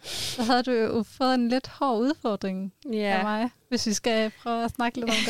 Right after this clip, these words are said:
Speaker 1: det.
Speaker 2: <laughs> Jeg har sagt til Simone, inden at vi begyndte at optage her, at set i
Speaker 1: <laughs>
Speaker 2: bagklogskabens lys, så gav hun mig jo den mest vanvittige udfordring i sidste uge, at jeg skulle leve
Speaker 1: Ja.
Speaker 2: zero waste,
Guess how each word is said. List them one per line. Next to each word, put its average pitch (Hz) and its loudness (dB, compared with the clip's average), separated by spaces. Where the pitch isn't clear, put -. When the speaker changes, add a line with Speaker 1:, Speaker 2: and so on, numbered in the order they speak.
Speaker 1:
det. 220 -4
Speaker 2:
<laughs> 220 -8
Jeg 214 0
har 226 2
sagt - -4
til 202 -4
Simone, 196 0
inden 196 0
at 190 0
vi 185 -2
begyndte 185 -6
at - -6
optage 185 -2
her, 180 -2
at 190 -2
set 233 2
i 202 -2
Speaker 1:
<laughs> - -20
Speaker 2:
bagklogskabens 196 0
lys, 196 0
så - 0
gav 202 2
hun 190 0
mig 180 -4
jo 185 -4
den 180 -2
mest 190 -2
vanvittige 196 0
udfordring 202 4
i 180 -6
sidste - -4
uge, 190 -2
at 202 -6
jeg 190 0
skulle 190 -2
leve 190 2
Speaker 1:
Ja. 240 -2
Speaker 2:
zero 233 2
waste, 175 -2